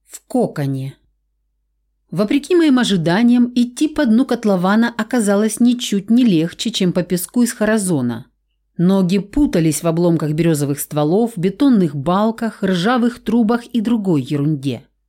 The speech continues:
Путь до ближайшего недостроенного дома, торчащего из земли, словно вставная челюсть со сломанными зубами, занял минут десять. Это был даже не дом, а нечто вроде большого прямоугольного колодца,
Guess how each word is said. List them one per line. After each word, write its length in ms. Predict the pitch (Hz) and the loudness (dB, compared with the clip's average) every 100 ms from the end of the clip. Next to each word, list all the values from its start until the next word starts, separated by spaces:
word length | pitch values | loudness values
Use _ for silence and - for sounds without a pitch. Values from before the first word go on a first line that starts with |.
| _ - | _ -6
Путь 360 | 202 196 - - | 0 0 0 -2
до 100 | 175 | 0
ближайшего 600 | 185 175 180 170 - 175 | 0 0 0 0 0 0
недостроенного 800 | 175 175 170 - 165 160 151 151 | 0 0 -2 -2 0 2 0 -2
дома, 340 | 165 311 185 | 2 2 2
торчащего 680 | 147 160 160 196 185 - 175 | 0 -4 -2 -2 -2 -2 0
из 120 | 175 160 | 0 0
земли, 440 | 165 190 180 156 | 0 2 2 0
словно 500 | 147 226 285 262 269 | 0 0 2 4 2
вставная 680 | 254 - 247 233 240 233 226 | 0 -4 -2 2 2 2 0
челюсть 680 | 226 - 277 170 135 - | -2 -2 0 0 -2 -6
со 140 | - 156 | -6 -6
сломанными 500 | - 175 160 156 156 | -2 0 0 0 -2
зубами, 600 | 143 147 190 247 254 233 | -2 -2 0 2 0 0
занял 500 | 170 139 165 180 196 | -6 -2 0 0 2
минут 340 | 196 160 165 156 | 2 0 -2 -2
десять. 580 | 170 120 - 107 - _ _ _ _ _ _ _ _ | -6 -6 -10 -16 -20 _ _ _ _ _ _ _ _
Это 220 | - 151 170 | -6 -2 -2
был 220 | 170 170 | 0 0
даже 260 | 170 151 | 0 0
не 140 | 160 165 | 2 0
дом, 380 | 156 262 170 - | 2 0 0 -2
а 120 | 165 | 0
нечто 480 | 202 277 302 - 269 | 2 2 0 -2 -2
вроде 340 | 247 285 240 | 2 2 2
большого 640 | 196 185 185 - 202 226 254 | 2 0 0 -2 -2 0 -2
прямоугольного 880 | 226 196 175 156 143 160 180 190 208 | 0 2 2 0 -2 0 0 0 -2
колодца, 800 | 269 247 180 139 - - 147 | -2 -2 0 -4 -8 -8 -8